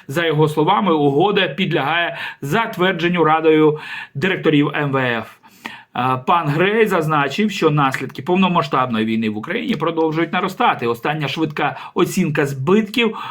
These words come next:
оцінила потребу у відновленні на чотириста вісімдесят шість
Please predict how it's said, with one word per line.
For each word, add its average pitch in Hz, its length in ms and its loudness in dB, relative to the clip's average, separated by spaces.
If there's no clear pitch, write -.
оцінила 214 500 4
потребу 196 400 0
у 175 100 6
відновленні 190 600 4
на 180 280 2
чотириста 196 640 2
вісімдесят 185 800 -2
шість 190 360 -4